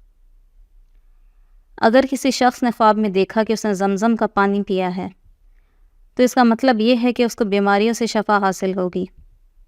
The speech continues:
اس کی ایک اور تعبیر یہ بھی ہے کہ اس شخص کے مال اور علم میں اضافہ ہوگا۔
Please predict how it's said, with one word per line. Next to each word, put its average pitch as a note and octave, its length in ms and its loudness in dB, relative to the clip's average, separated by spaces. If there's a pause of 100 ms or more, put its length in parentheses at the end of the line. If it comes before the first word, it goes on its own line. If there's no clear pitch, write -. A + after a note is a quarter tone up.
(2250)
اس - 180 -2
کی A#3+ 80 0
ایک A3+ 180 4
اور A#3+ 120 4
تعبیر A3+ 360 4
یہ G#3+ 160 4
بھی G#3+ 180 -2
ہے G#3+ 120 0
کہ A3+ 120 -2
اس G#3 160 -4
شخص A3 240 -2
کے G#3+ 100 -2
مال G3+ 360 2
اور - 200 -2
علم G#3 360 0
میں G3+ 200 -2
اضافہ F#3 360 -2
ہوگا۔ F#3 420 -6